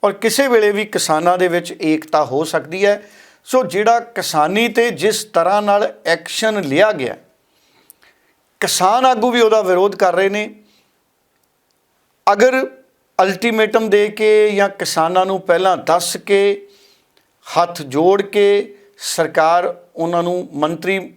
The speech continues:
ਇੱਕ ਕਮੇਟੀ ਦੇ ਰੂਪ 'ਚ ਮਿਲ ਕੇ ਅਗਰ ਇਸ ਐਕਸ਼ਨ ਲਈ ਮਨਾਉਂਦੇ ਜਾਂ ਫਿਰ ਇਹ ਐਕਸ਼ਨ ਸਰਕਾਰ ਕਰਦੀ, ਤਾਂ ਸ਼ਾਇਦ ਇਹ ਗੱਲ ਨਹੀਂ ਸੀ ਜਾਣੀ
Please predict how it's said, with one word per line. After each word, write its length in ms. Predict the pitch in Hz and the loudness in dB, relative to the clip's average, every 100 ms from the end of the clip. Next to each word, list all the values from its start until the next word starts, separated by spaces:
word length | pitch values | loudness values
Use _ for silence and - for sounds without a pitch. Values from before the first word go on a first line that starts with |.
| _ _ _ _ | _ _ _ _
ਇੱਕ 180 | 170 156 | -10 -10
ਕਮੇਟੀ 500 | - 170 165 175 196 | -8 -2 0 0 -2
ਦੇ 140 | 180 175 | 0 0
ਰੂਪ 260 | 180 175 | -2 -6
'ਚ 80 | - 151 | -8 -2
ਮਿਲ 220 | 139 202 | 0 0
ਕੇ 260 | 214 220 214 | -2 0 0
ਅਗਰ 160 | 196 202 | 2 0
ਇਸ 200 | 196 - - | 0 -6 -4
ਐਕਸ਼ਨ 360 | 165 - 196 | -4 -4 -6
ਲਈ 120 | 180 185 | -4 -2
ਮਨਾਉਂਦੇ 500 | 160 147 160 196 147 - _ _ _ _ _ _ 269 | -2 0 0 0 -2 -6 _ _ _ _ _ _ -2
ਜਾਂ 100 | 254 | -2
ਫਿਰ 280 | - 208 247 | 0 0 2
ਇਹ 120 | 233 | 2
ਐਕਸ਼ਨ 320 | 202 - 202 | 0 -4 -6
ਸਰਕਾਰ 420 | 196 170 175 175 | -6 -2 0 0
ਕਰਦੀ, 420 | 175 165 160 185 - - _ _ _ _ _ _ | 0 -2 0 -4 -4 -14 _ _ _ _ _ _
ਤਾਂ 120 | 240 220 | -2 -2
ਸ਼ਾਇਦ 540 | - 160 160 214 208 226 226 - _ _ _ _ _ _ _ _ - | -2 0 2 2 2 2 0 -6 _ _ _ _ _ _ _ _ -2
ਇਹ 180 | 269 240 | 0 2
ਗੱਲ 240 | 226 220 | 2 2
ਨਹੀਂ 100 | 202 | -2
ਸੀ 140 | 180 214 | -4 -2
ਜਾਣੀ 420 | 165 160 180 | 0 0 -2